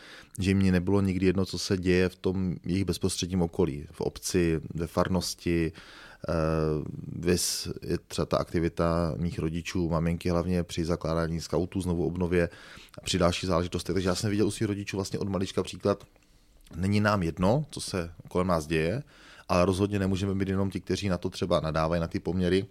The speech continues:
ale máme prostě podle našich schopností přiložit tu ruku k dílu. Takže to jsem viděl nějak od malička. No a vlastně pak jsem se rozhodl, když jsem začal třeba sledovat ještě v době, kdy jsem byl na střední škole, i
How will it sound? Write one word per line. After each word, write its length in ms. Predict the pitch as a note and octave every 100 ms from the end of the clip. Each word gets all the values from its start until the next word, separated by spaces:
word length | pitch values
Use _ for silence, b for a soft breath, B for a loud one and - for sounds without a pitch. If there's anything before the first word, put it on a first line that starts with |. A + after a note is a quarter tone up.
| - _ _ _ _ -
ale 140 | E2+ E2+
máme 240 | F2 F#2+
prostě 300 | E2+ F2 G2+
podle 220 | G2 F2+
našich 180 | F2 G#2+
schopností 720 | - E2 F2+ - - G2+ G2 B B B
přiložit 360 | - F#2 F#2+
tu 100 | F2+
ruku 200 | F#2+ G2+
k 60 | F2
dílu. 300 | E2+ D#2 D2 - _
Takže 320 | - F#2 G2
to 160 | F#2+ G2
jsem 180 | - G#2
viděl 180 | A2
nějak 180 | G#2+ A2
od 80 | F2+
malička. 540 | F2 G2 - A2 G#2 A2 B B _ _ - - F2
No 120 | E2
a 180 | F2 F2
vlastně 480 | E2+ - F2 F2+ F2+ -
pak 200 | - -
jsem 140 | F2
se 100 | E2
rozhodl, 400 | F#2 F2+ G2 G2+ B B B B
když 120 | - F2+
jsem 80 |
začal 200 | F2 F#2
třeba 140 | F#2 F2
sledovat 360 | - F2 F2+
ještě 340 | F2 - F#2 F#2
v 40 |
době, 220 | E2+ D#2+
kdy 60 | E2+
jsem 140 | -
byl 60 | F2+
na 40 |
střední 220 | E2+ F#2 F2+
škole, 300 | - F#2 -
i 360 | F2+ E2+ D#2